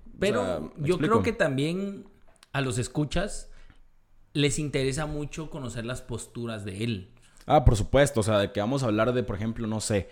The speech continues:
Speaker 1: ¿cuáles son tus planes de aquí a un año, dos años, tres a-, o sea, claro,
Speaker 2: E-,
Speaker 1: pero
Speaker 2: el tema este del aeropuerto de San José... Mira, yo creo que es bastante importante.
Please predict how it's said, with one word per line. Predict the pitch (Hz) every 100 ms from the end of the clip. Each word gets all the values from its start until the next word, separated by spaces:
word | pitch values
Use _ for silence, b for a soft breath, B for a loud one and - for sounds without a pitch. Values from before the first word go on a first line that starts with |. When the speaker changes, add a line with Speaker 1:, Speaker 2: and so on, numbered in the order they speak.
| b b
Speaker 1:
¿cuáles | - 127
son | 127
tus | 120 -
planes | 131 127 113
de | 101
aquí | - 117
a | 117 110 98 98 -
un | 107 107
año, | 127 120
dos | 101 101
años, | 123 131 101
tres | 90 101
a-, | 113 110
o |
sea, | 101 90 64 -
claro, | - 113 107 87
Speaker 2:
E-, |
Speaker 1:
pero | 90 87
Speaker 2:
el | 85 -
tema | 202 233 262 240
este | 196 214 214 175
del | 139 127 117 117
aeropuerto | 110 110 131 139
de | 202
San | 185
José... | 123 110 156 240 - b b b - - -
Mira, | 123 120 117
yo | 123 139
creo | 175 175
que | 160 151
es | 147 143 - - -
bastante | 143 120 - 135 135
importante. | 151 - 113 - 131 139 180 185 -